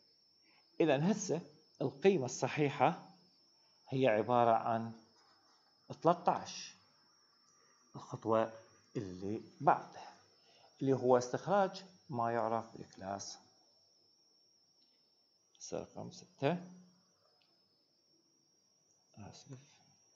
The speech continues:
كلاس انترفال. الكلاس انترفال هو عبارة عن الكلاس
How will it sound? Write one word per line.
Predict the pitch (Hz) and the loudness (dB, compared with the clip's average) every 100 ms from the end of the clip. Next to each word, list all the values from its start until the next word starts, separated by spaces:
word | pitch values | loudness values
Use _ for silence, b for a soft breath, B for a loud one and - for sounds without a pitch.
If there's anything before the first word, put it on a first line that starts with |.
| _ _ _ _ _ _ _ _ _ _ _ _ _ _ _ _ _ _ _ _ _ _ - _ - - - _ - _ - | _ _ _ _ _ _ _ _ _ _ _ _ _ _ _ _ _ _ _ _ _ _ -20 _ -20 -20 -20 _ -20 _ -2
كلاس | 104 101 101 - _ _ _ _ _ _ _ _ | 0 0 -2 -14 _ _ _ _ _ _ _ _
انترفال. | - 113 113 - - _ _ _ _ _ _ _ _ _ _ _ _ _ _ _ _ _ _ _ _ _ _ _ - _ _ _ - - _ - - - - - - - - - - | -10 -10 -10 -20 -20 _ _ _ _ _ _ _ _ _ _ _ _ _ _ _ _ _ _ _ _ _ _ _ -20 _ _ _ -20 -20 _ -20 -20 -20 -20 -20 -20 -20 -20 -12 -4
الكلاس | 117 175 233 226 | 0 2 2 0
انترفال | 208 110 - - | -6 -8 -10 -14
هو | - 104 | -6 -2
عبارة | 98 120 120 | 0 0 -2
عن | - 113 110 - | -2 -6 -10 -18
الكلاس | 117 - 135 120 147 | -16 -4 0 0 -4